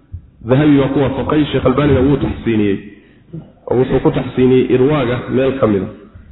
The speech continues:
Irwaaga meel kaloo ka midana wuu ku saxiixiyey. Ayib, lafdigana Tirmidi baa iskale.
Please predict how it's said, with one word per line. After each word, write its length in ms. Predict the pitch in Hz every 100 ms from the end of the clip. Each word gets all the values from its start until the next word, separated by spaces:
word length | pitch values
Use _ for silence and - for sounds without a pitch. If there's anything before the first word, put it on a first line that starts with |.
| - _ _ - -
Irwaaga 420 | 143 180 180 160
meel 200 | 156 160
kaloo 200 | 151 135
ka 120 | 139
midana 240 | 139 127 123
wuu 120 | 117
ku 80 | 131
saxiixiyey. 500 | - 95 - 98 80 - - - - - - -
Ayib, 280 | - 117 101 - -
lafdigana 440 | 135 135 127 120
Tirmidi 320 | 104 120 123 104
baa 120 | 90
iskale. 260 | - 95